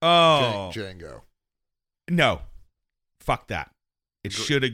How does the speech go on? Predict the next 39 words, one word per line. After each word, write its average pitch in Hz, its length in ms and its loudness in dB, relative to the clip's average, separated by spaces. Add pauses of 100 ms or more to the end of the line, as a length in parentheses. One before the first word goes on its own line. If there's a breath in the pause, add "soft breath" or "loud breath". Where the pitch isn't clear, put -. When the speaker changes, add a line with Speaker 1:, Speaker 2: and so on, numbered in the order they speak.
Speaker 1:
no. 110 260 -6 (360)
Speaker 2:
Yeah. 85 160 -20 (120)
Speaker 1:
Listen. 113 460 -4
Speaker 2:
Christoph 98 340 -10
Waltz 82 240 -16
is 76 120 -18
overrated. 73 440 -16
Speaker 1:
Django 156 720 -2
was 117 160 -4
a 117 80 -6
good 117 220 -2
movie. 101 400 -6 (1120)
But 120 160 -4
there 127 260 2
is 104 180 -4
no 156 440 2
way 107 500 -4 (880)
he 151 260 0
was 135 220 0
better. 98 500 2
Speaker 2:
Philip - 400 -4
Seymour 175 320 -10
Hoffman 131 500 -10
for 101 120 -12
The 90 80 -10
Master 104 540 -14
was 78 160 -18
also 85 260 -16
nominated. 78 460 -20
That, 73 200 -20
that 127 140 -10
was - 140 -12
a 71 40 -16
strong, 101 340 -14
Speaker 1:
See, 139 360 0
Speaker 2:
uh, - 100 -14
Speaker 1:
that's 127 200 -4
a 123 60 -8
strong, 120 580 -6